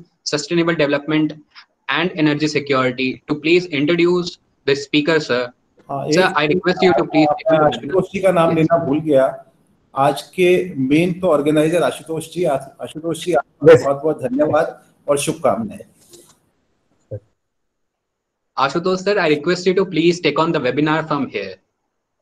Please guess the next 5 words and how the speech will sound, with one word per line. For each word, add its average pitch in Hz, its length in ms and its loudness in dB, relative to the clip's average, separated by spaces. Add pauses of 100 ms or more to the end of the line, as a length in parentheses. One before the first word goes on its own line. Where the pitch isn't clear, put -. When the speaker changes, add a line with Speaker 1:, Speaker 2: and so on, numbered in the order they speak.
(1080)
Speaker 3:
जी, 151 280 -2 (180)
जी, 131 200 -8 (800)
thank 165 160 -4
you। 139 120 -4 (2250)
आ, 131 300 -2